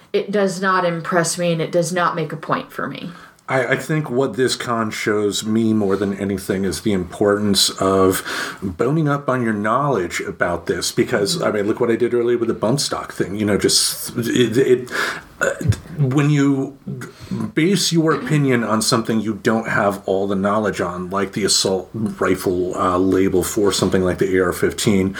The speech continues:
Speaker 2: you know, you make it easier for people on the other side to not listen to you.
Speaker 1: Right.
Speaker 2: You know, so t-, th-, th-, that does not mean that if you're a person that is against guns, that, you know,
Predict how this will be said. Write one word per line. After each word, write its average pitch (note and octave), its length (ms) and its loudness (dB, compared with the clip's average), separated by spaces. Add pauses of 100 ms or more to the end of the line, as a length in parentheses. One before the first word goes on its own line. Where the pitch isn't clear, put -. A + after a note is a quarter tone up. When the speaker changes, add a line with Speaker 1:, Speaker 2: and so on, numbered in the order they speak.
(300)
Speaker 2:
you A2 140 0
know, A2 160 4
you A#2+ 380 2
make A2+ 420 2
it A2+ 180 -2
easier A#2+ 480 2
for G#2 280 0
people A2 520 0
on A2 140 2
the G#2+ 160 -2
other G#2 240 4
side F#2+ 360 0
to G#2+ 140 -2
not G2 320 2
listen F#2 440 0
to F#2+ 180 -2
you. E2 220 -4 (100)
Speaker 1:
Right. E3 240 -2 (360)
Speaker 2:
You A2 140 0
know, G2+ 280 -2
so - 280 0
t-, - 180 -4
th-, C3 300 0
th-, - 180 -4
that B2 280 0
does B2 320 0
not A#2+ 460 2
mean B2 240 4
that A2+ 160 2
if G#2+ 120 -2
you're A2+ 120 4
a G2+ 40 -2
person A#2 300 0
that G#2+ 140 2
is G2+ 180 0
against G2+ 420 -2
guns, G2 520 -2
that, G2+ 360 0
you A2 140 2
know, G2 260 0